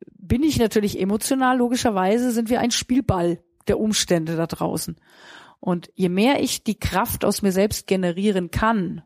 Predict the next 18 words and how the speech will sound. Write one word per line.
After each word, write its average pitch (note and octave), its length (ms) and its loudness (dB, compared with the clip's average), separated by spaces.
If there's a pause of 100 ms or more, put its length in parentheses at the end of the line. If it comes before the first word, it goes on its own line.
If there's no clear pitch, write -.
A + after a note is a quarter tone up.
(120)
und F3 120 -10
da F3 100 2
wollen G3 140 0
wir G3 60 2
uns F#3+ 160 -2
nächste A3 260 0
Woche F3+ 200 2
mit E3+ 160 0
beschäftigen, E3 560 0
wie F3+ 100 -2
das E3+ 220 2
denn D#3+ 180 -2
gehen F#3 260 2
kann, D#3+ 340 -2 (640)
umso E3 240 0
freier D#3+ 360 2
bin C#4 200 0
ich. E3+ 260 -2